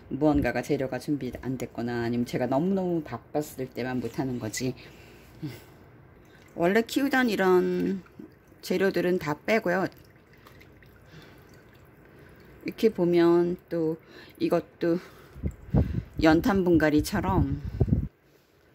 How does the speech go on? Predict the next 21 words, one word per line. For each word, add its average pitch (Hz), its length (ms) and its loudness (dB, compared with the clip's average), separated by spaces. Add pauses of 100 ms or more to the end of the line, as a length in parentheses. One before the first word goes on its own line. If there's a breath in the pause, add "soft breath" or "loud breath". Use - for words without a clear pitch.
(200)
이미 185 380 -2
키우던 254 540 -2
거에 180 640 0 (200)
그, 165 260 -8 (1600)
요, 151 440 0 (440)
뭐죠? 175 240 -8
이거 170 220 -2
이끼. 135 380 -4 (640 loud breath)
이끼만을 175 640 2
조금 180 280 -6
더 165 140 0
넣고 151 260 -4
했나 165 240 -4
봐요. 147 320 -6 (120)
얘가 147 440 -4 (140)
원형이 160 400 2
또 147 100 -8
보이죠? 147 480 -6 (540 soft breath)
그 147 460 -2
전에 131 500 -10
아이들 117 400 -12